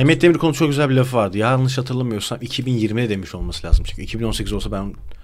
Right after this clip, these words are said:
hatırlamazdım bunu. Öyle tahmin ediyorum. "Belçika on birinin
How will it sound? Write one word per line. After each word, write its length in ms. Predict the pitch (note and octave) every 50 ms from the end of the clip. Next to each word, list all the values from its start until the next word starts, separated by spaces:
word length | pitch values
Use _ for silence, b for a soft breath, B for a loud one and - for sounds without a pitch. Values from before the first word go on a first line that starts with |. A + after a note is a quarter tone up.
| b b b b b b b
hatırlamazdım 680 | - G2+ - - G#2+ G#2 G#2 G#2+ G2+ F#2+ E2+ E2+ F2 E2+
bunu. 180 | E2+ F#2 A#2 C3 - - - - _ _ _ _ -
Öyle 180 | G2+ F#2+ F#2
tahmin 260 | - F#2+ E2+ F2+ F2
ediyorum. 240 | E2+ E2+ G2 A2+ C3 - - - -
"Belçika 500 | - A#2 B2+ C3+ C#3+ C#3 - - - E3
on 240 | D3 D3 C#3+ C#3 C3+
birinin 340 | C3 A#2 A#2 A2+ G#2+ F#2